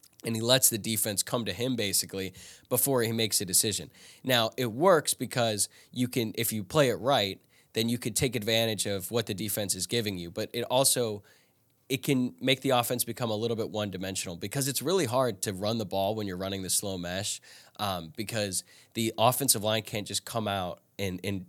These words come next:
attack the defense and push them off the line. So they're, they have to play it like it's a pass every single play, and it's hard to get a consistent push when you're doing that. When your first step is straight up or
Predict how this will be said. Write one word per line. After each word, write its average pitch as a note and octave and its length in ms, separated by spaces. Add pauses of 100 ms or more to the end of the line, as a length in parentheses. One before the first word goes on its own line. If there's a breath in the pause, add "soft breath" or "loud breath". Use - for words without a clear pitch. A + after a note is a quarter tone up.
(140)
attack G#2+ 440
the G#2 80
defense F#2+ 480
and F2+ 120
push A#2+ 220
them G#2 140
off G2 180
the F#2+ 80
line. F#2 300
So - 160
they're, B2+ 280
they B2 120
have C3 160
to A#2 80
play C3+ 320
it A2 180 (240 loud breath)
like A2+ 220
it's G#2 100
a C3+ 60
pass A2 360
every G#2+ 220
single G2 300
play, A2 480 (320 loud breath)
and G#2+ 360
it's A2 180
hard C3 200
to A#2 60
get A2 100
a G#2 40
consistent G#2 520
push A2 300
when G2 100
you're F#2 80
doing G#2 220
that. F2 120
When G#2 120
your G#2 80
first C#3 260
step - 240
is G2 80
straight A2+ 380
up A2+ 180
or F#2 160